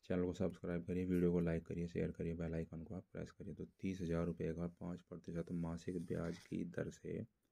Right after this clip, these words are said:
छत्तीस महीने का साधारण ब्याज कितना होगा? तो मूलधन हमारे पास तीस हजार रुपये हैं, ब्याज की दर बराबर पाँच प्रतिशत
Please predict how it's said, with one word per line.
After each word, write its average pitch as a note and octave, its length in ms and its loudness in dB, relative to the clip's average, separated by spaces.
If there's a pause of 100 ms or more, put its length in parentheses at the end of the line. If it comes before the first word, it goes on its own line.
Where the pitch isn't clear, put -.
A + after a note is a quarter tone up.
(880)
छत्तीस - 720 -4 (340)
महीने F2 480 4
का F#2 220 -4
साधारण D#2+ 600 0
ब्याज E2 380 -2
कितना E2+ 420 -6 (500)
होगा? D2+ 340 -4 (1400)
तो G2 80 -2
मूलधन F2+ 420 6
हमारे E2 220 4
पास F2 320 -4
तीस E2+ 180 0
हजार E2 200 0
रुपये D#2 260 -4
हैं, F2 280 -4
ब्याज F2 400 -2
की F2 100 0
दर F2 280 -2 (340)
बराबर E2+ 320 -2
पाँच E2+ 360 -4
प्रतिशत - 480 -6